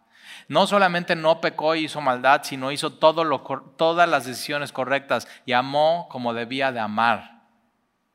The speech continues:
Ni hubo, ni hubo engaño en su boca. Ahora vamos a regresar a Mateo capítulo veintiséis.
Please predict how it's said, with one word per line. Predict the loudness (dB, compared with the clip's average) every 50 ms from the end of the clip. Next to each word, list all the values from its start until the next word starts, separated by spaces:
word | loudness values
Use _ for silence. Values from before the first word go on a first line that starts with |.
| _ _ _ _ _ _ _ _ _ _ _ _ _ _ _ _ _ _ _ _ _ _ _ _ _ _ _ _ _ _ _ _
Ni | _ -6 -4
hubo, | -2 -2 -4 -4 -6 -10 -12 -10
ni | -8 -6 -6 -4
hubo | -4 -4 -4 -2 0 0 0
engaño | 0 -2 -2 0 0 0 0 -4 -8 -10 -10 -10 -14 -18 -20 _ _ _ _ _ _ _ _ _ _ _ _ _ _ _ _ _ _ _
en | -16 -12 -12
su | -10 -10 -8
boca. | -6 -4 -6 -6 -6 -12 -16 -16 -16 -20 -20 _ _ _ _ _ _ _ _ _ _ _ _ _ _ _ _ _
Ahora | -4 -2 -2 2
vamos | 2 0 0 0 -2
a | -2 0
regresar | 0 0 -4 -4 -2 0 0 0
a | 0
Mateo | 0 -2 -4 -4 -6 -6 -6
capítulo | -6 -10 -10 -10 -12 -12 -10 -8 -6 -8 -8 -10 -16 _ _ _ _ _
veintiséis. | -16 -12 -12 -12 -12 -12 -14 -12 -12 -14 -14 -14 -18 -20 -20 _